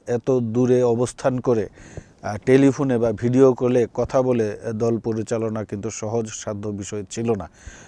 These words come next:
তো অত দূর থেকেও কিন্তু উনি প্রতিনিয়ত ওনার যে নেতাকর্মী, সাধারণ মানুষ, বিস্তর কথা বলেছেন, যোগাযোগ রেখেছেন। তো সব মিলিয়ে আমার কাছে মনে হচ্ছে যে বিএনপির রাজনীতিটা সামনে এগিয়ে নিয়ে যাওয়ার জন্য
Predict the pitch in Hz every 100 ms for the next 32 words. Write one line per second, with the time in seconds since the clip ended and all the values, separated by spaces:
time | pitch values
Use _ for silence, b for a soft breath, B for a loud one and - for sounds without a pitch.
0 | B 127 - - 151 170 151 139 143 -
1 | 151 170 175 160 151 143 131 131 - -
2 | 156 156 196 175 180 147 - 78 - -
3 | _ 117 113 123 131 151 139 117 120 117
4 | 107 110 - 110 104 123 131 127 117 110
5 | - B B B B B B - 117 127
6 | - 135 131 123 123 123 123 - 123 120
7 | 120 117 113 117 110 107 120 104 110 107
8 | - b b b _ - 147 175 170 185
9 | 185 175 160 147 160 160 147 147 139 131
10 | 143 127 127 120 123 117 135 131 123 113
11 | 120 113 113 120 110 - - 117 120 117
12 | 120 117 110 110 104 110 104 110 107 104